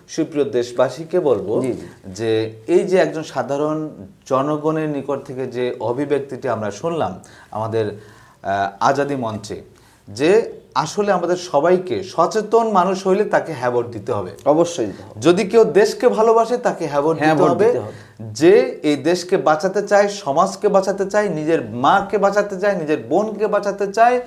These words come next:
Speaker 1: নিজের এই দেশকে ভালোবাসে,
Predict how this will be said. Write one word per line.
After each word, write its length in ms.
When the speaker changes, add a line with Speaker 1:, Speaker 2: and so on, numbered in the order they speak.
Speaker 1:
নিজের 560
এই 380
দেশকে 360
ভালোবাসে, 580